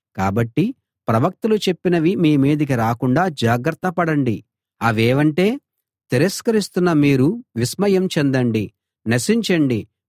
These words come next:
మీ కాలంలో నేను ఒక పని చేస్తాను.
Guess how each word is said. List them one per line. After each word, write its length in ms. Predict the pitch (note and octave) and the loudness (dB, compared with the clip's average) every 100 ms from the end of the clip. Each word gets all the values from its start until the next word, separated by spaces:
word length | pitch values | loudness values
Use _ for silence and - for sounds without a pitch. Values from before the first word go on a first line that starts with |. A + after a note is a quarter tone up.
| A#2 | 0
మీ 160 | C3+ | 0
కాలంలో 640 | A#2 A#2 C#3 G3 G#3 G#3 A3+ | 0 0 0 0 0 0 2
నేను 400 | F3+ E3 F3 F3 | 2 2 2 0
ఒక 220 | E3 D3+ | -2 -4
పని 220 | C#3 E3 E3 | 0 0 0
చేస్తాను. 540 | D#3 - C#3 B2 A2 | -2 -2 -2 0 -2